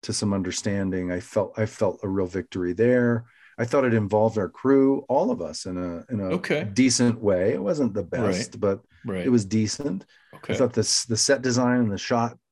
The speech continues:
Speaker 1: shot making for the Dauntless and stuff that Rick Colby did, I thought it was all super strong. So
Speaker 2: Okay.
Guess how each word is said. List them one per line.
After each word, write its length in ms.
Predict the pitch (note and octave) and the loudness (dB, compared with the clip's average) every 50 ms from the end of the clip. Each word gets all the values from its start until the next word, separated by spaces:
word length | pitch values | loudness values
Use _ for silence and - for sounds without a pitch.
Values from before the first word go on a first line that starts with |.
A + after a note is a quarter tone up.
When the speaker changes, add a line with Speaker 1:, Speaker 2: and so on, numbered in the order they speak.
| _ _ | _ _
Speaker 1:
shot 300 | - - - B2 A2+ A#2 | -10 -6 -2 -2 0 2
making 440 | A#2 A2+ G#2+ - - A2 G#2+ G#2 G2 | 2 2 2 2 0 -2 -2 -4 -4
for 340 | - G#2 F#2 F2 E2+ - _ _ _ _ _ _ | -4 -2 -2 -2 -2 -4 _ _ _ _ _ _
the 100 | G#2+ F2+ | -8 -4
Dauntless 520 | - A2 A2 A#2+ A#2 C3 A#2 G#2+ - - | 0 0 0 0 0 -2 -4 -4 -4 -4
and 80 | A2+ - | -6 -4
stuff 280 | - A#2 A2 G#2 - - | 0 0 0 0 -2 -6
that 120 | - - | -8 -8
Rick 160 | - G2+ - | -8 -10 -10
Colby 320 | - - G#2 G2+ G2+ G#2 F#2+ | -8 -6 -6 -4 -4 -4 -2
did, 220 | G#2+ G#2+ G#2 A2 | 0 0 0 0
I 80 | B2 B2 | -2 -4
thought 140 | B2 G#3 | -2 0
it 40 | - | 0
was 100 | A#3 F#3+ | 0 0
all 140 | G3 G3+ F3+ | -2 -4 -4
super 320 | - - - E3+ D#3 - | -6 -8 -8 -8 -8 -8
strong. 480 | B2 A#2 - - A#2+ A#2+ A#2 G#2 E2+ D#2+ | -8 -8 -6 -4 -4 -4 -4 -6 -8 -10
So 280 | - - F#2 F2+ F2+ F2+ | -10 -6 -6 -4 -4 -4
Speaker 2:
Okay. 340 | - - - C4+ A#3 - | -6 -4 -6 -6 -6 -8